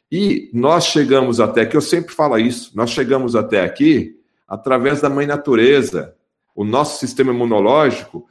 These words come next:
matou um monte de vírus, matou trilhões e trilhões de vírus e mata diariamente o nosso soldadinho. Não fica dependendo do soldadinho do externo, não.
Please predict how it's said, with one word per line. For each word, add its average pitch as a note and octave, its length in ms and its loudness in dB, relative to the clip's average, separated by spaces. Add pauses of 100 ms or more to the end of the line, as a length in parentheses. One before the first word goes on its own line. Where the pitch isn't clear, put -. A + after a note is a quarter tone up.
(180)
matou D3 500 -4
um D3 120 -4
monte E3+ 480 2
de A2+ 160 -4
vírus, E2 400 -6
matou C3+ 300 -6
trilhões D#3 680 0
e D3+ 60 -8
trilhões C3+ 400 -2
de A#2 60 -2
vírus D3+ 300 -4 (220)
e F#3+ 100 -6
mata F3+ 480 -2
diariamente F3 1200 -4 (240)
o B2 120 -2
nosso B2 420 -2
soldadinho. C#3+ 960 -4 (240)
Não D3+ 100 -10
fica A#3 300 -4
dependendo C3 560 0
do A#2+ 80 -4
soldadinho A2 720 -4
do F2+ 400 -6
externo, G2+ 540 -2
não. D2+ 240 -10